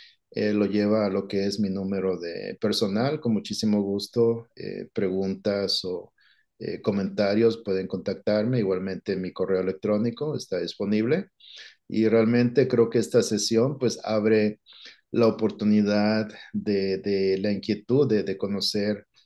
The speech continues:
tal vez un poco más para aquellos de ustedes que tal vez conocen algún paciente, algún familiar, o muchas veces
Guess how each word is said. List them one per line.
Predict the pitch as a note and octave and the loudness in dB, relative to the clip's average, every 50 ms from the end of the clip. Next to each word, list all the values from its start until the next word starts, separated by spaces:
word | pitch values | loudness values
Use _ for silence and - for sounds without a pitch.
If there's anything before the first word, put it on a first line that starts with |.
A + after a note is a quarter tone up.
| _ _ _ _ | _ _ _ _
tal | - A2 G2+ G2+ | -4 -2 0 0
vez | G#2 G2 - - | 0 -2 -2 -2
un | G2+ F2+ | -4 -4
poco | G2 G#2+ G2 - G2+ G2+ | -4 -4 -4 -2 0 0
más | G2+ G#2 A#2 C3+ C#3+ C3 - - | 2 2 2 0 0 -2 -4 -4
para | - G#2 F#2+ G2 | -4 -4 -2 -2
aquellos | F#2+ F#2+ - G2+ F#2+ F#2+ G2+ G#2 G2+ - - - _ - | -4 -4 -4 -4 -2 -2 -2 -4 -4 -6 -8 -12 _ -6
de | G#2 | -6
ustedes | G2 - - - G#2+ G2+ G2 G2 G2 F#2+ - | -6 -4 -2 -2 0 0 0 0 -2 -2 -4
que | - - G2 F2+ F2+ F2 - - _ _ - - - _ _ _ _ _ | -6 -6 -6 -6 -6 -8 -10 -14 _ _ -20 -20 -20 _ _ _ _ _
tal | - G2+ G2 F#2+ | -4 -4 -2 -2
vez | F2+ F#2 F#2 F#2+ F#2+ F#2+ F#2+ - - - - _ _ _ _ _ | -2 -2 -2 -2 -2 -2 -2 -4 -4 -6 -10 _ _ _ _ _
conocen | - A2 G#2 G#2 G2+ F#2+ - - G#2+ G2 | 2 2 2 2 2 0 -2 -2 -2 -2
algún | G2 F#2+ F#2 F#2+ G2 G2 G2 G2 G2 G2 G2 - - - - _ _ _ _ _ | -2 -4 -2 -2 -2 -4 -4 -4 -6 -6 -8 -12 -16 -20 -20 _ _ _ _ _
paciente, | - G#2 G2+ G2+ - - A#2+ A2+ A2 A2+ A2+ - - | -2 -2 0 0 0 2 2 2 4 2 2 2 0
algún | G#2 F#2+ F#2 G2 F#2+ | 0 0 0 -2 -2
familiar, | - G#2+ F#2+ G2 G2 G2 G#2 G#2+ A2+ C3 D3 - | -2 -4 -2 -2 0 2 2 2 2 2 0 -2
o | - G2 | -4 -6
muchas | G2+ F#2+ F#2+ - A2 F#2+ F#2 | -6 -6 -6 -4 -4 -4 -2
veces | G2 G2 F#2 - - G#2 F#2+ F#2+ F#2+ - - | -2 -2 -2 -2 -2 -2 -4 -4 -4 -8 -12